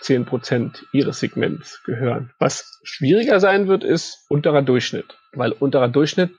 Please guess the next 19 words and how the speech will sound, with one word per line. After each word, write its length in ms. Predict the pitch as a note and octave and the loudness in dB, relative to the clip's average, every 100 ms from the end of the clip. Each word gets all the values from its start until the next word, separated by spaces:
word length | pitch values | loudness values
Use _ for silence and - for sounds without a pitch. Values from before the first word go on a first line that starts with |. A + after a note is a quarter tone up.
| - - | -20 -4
wird 400 | C#3 D3+ D3+ - | 0 0 -2 -8
automatisiert. 840 | D3+ C#3+ D3 C#3+ C#3+ B2+ A#2 - - _ _ _ | -2 0 2 2 2 0 -2 -4 -12 _ _ _
Unterer 320 | C3 A#2+ B2 | -8 -2 0
Durchschnitt 460 | C3+ D3 - E3+ - - _ _ _ _ _ | 0 -2 -2 -6 -6 -20 _ _ _ _ _
wandert 340 | C#3 D3 C#3+ | 0 2 0
in 120 | - | 0
die 100 | C#3 | -2
K 180 | C#3 D3 | 0 -2
I. 260 | - B2+ - _ _ _ _ _ _ - | 0 -4 -8 _ _ _ _ _ _ -2
Überraschungsfreies, 1160 | B2+ A#2 C#3+ F#3+ F3+ - D#3+ D#3 F3 F3 - - - - - _ _ - | 2 2 2 0 -2 -2 0 2 2 0 -8 -20 -20 -20 -20 _ _ -6
konformes 960 | D3 C3+ - C#3 D3+ E3+ E3+ - - - _ _ _ _ _ _ | -4 -4 0 2 2 2 -2 -4 -14 -20 _ _ _ _ _ _
Abarbeiten 680 | - - D3+ C3 B2+ D3 D3 | -6 -2 -2 2 2 2 -4
von 240 | - B2 | -4 -4
Dingen, 500 | G#2+ B2+ D#3 F3+ F3+ _ | -2 0 0 -2 -4 _
das 200 | C#3+ C#3+ | -2 -2
ist 120 | F3+ | -6
kein 540 | - - D3 F3 F3+ D#3+ _ _ _ _ _ _ _ _ | -6 0 2 2 0 -4 _ _ _ _ _ _ _ _
Geschäftsmodell 880 | D3+ - D#3 - - D3+ D3 C#3 C#3 | -6 0 0 -2 -2 0 2 0 0
mehr, 420 | C3+ C3 C3+ | 0 2 0